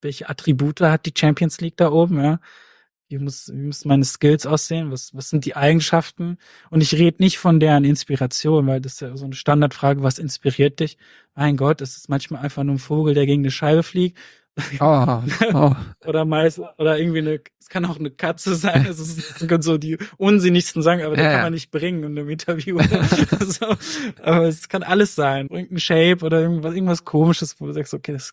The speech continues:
Speaker 1: würde ich jetzt keine zehn aus, inspiriert mich.“ So, und das, das sind nicht die Fragen, die man sich stellen sollte, sondern eher, eher die Eigenschaften. Ja, also, dass man wirklich weggeht von diesen Standarddingen und sich überlegt, „Okay, was, was machen, was haben die denn wirklich gemacht? Was ist das Zeugnis?“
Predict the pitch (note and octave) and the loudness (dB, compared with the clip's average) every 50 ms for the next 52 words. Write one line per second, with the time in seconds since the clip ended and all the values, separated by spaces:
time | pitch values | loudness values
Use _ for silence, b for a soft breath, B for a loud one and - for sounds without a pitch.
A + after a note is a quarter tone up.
0 | _ - - D#3+ D#3 D3+ - D#3 - - - E3 E3 E3+ D#3 - - E3+ E3+ E3 | _ -16 -14 -12 -12 -12 -12 -14 -10 -2 0 0 0 0 -2 -4 -6 -6 -6 -6
1 | D#3 - D#3+ D#3 - - - E3 D#3+ D#3 - D#3 D3 C3+ - - E3 D3+ D3+ D3+ | -8 -8 -8 -10 -10 -10 -10 -10 -10 -10 -8 -10 -10 -10 -12 -14 -14 -8 -4 -2
2 | D3+ D#3+ E3 D#3 D3+ D#3 D3+ D3+ D#3 D#3 D#3 - D#3+ D#3 - F#3+ - F3+ F3 - | -2 0 0 -2 -4 -6 -8 -12 -16 -16 -6 -4 -4 -2 -2 -4 -4 -4 -4 -2
3 | - F3 - - - D#3+ E3+ F#3+ F#3+ F3+ E3 D#3+ D3+ D3 D3 C#3+ - - D#3+ E3 | -4 -4 -4 0 2 4 4 4 4 4 4 4 4 2 0 -2 -2 0 2 2
4 | F3+ F3 E3+ D#3 D3 - - D#3 D3 D3 D3+ D3+ D3 D3 - D3+ D3+ D#3 D#3 D3 | 2 4 2 0 0 -2 -4 -6 -4 -2 0 0 0 0 0 0 2 2 2 0
5 | - D3 C#3+ C3+ D#3+ - - D3+ D#3+ E3 E3 E3+ E3 - - D#3+ C#3 - - _ | 0 -2 -4 -4 -4 -4 -2 2 2 2 2 2 0 0 -2 -2 -4 -4 -6 _
6 | C#3 C3+ B2+ C3+ - - D#3 D#3 D#3 E3 D3 D3 D#3 - - D#3+ D3+ D#3 - - | -16 -16 -16 -18 -20 -18 -14 -12 -12 -12 -10 -10 -6 -2 0 0 0 0 -2 -8
7 | - - D3+ D#3+ D#3 - - D3+ C3 - - D3 C#3 C3+ C#3 C#3+ - - - D3+ | -4 0 2 2 2 2 0 -2 0 0 0 0 0 0 -4 -8 -4 -2 0 2
8 | D#3+ F3 E3+ - - D3+ D3+ D3 D3 C#3+ C#3 C#3+ - - C#3+ C#3+ C#3+ D#3 E3 C#3+ | 4 2 2 2 0 -2 -2 -2 -4 -6 -8 -12 -16 -8 -4 -4 -4 -2 -4 -8
9 | C#3 - E3 D#3 - D3 - - - _ _ _ _ _ _ _ _ _ _ _ | -8 -8 -8 -6 -6 -8 -10 -12 -16 _ _ _ _ _ _ _ _ _ _ _
10 | _ _ _ _ _ - D#3+ - A#3+ B3 A3+ G3 F#3 - A#3+ B3 A#3 G#3 F#3 F3+ | _ _ _ _ _ -6 0 2 2 2 2 0 0 0 2 2 4 4 4 4
11 | F3+ A3 - - - - E3+ F#3+ A3 A3 - - E3+ - - F3 - - - - | 2 0 -2 -6 -8 -4 0 0 0 0 -2 -4 -6 -6 -6 -8 -10 -12 -4 0
12 | F#3 F#3+ G#3+ G#3+ - D3 B2 A#2 A#2+ - - - _ | 2 2 2 0 -2 -6 -6 -8 -8 -14 -18 -20 _